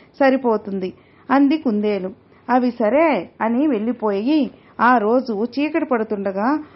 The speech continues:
మంత్రి ఏనుగు అక్కడికి వచ్చింది. అప్పటికి చంద్రుడు ఎర్రగా ఉన్నాడు. చెరువు నీళ్లలో చంద్రుడి ప్రతిబింబం చూపించి,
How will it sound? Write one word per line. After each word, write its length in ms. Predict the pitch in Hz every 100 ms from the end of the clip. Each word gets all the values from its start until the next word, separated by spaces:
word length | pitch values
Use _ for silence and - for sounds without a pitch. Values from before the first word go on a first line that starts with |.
| -
మంత్రి 420 | 220 254 302 320 277
ఏనుగు 480 | 226 202 196 254 285
అక్కడికి 360 | 220 220 208 208
వచ్చింది. 500 | 185 185 202 185 190 - - - -
అప్పటికి 640 | 170 - 294 320 311 294 277
చంద్రుడు 340 | 220 233 262
ఎర్రగా 600 | 254 196 170 190 254 294
ఉన్నాడు. 460 | 269 233 220 208 190 - _ _ _ 226
చెరువు 240 | 208 294
నీళ్లలో 840 | 320 311 285 269 240 196 190 285 285 - _ _ _ _ -
చంద్రుడి 380 | 247 277 320 285
ప్రతిబింబం 880 | 262 196 196 277 269 233 196 185 262
చూపించి, 1000 | 294 - - 233 233 269 269 359 330 190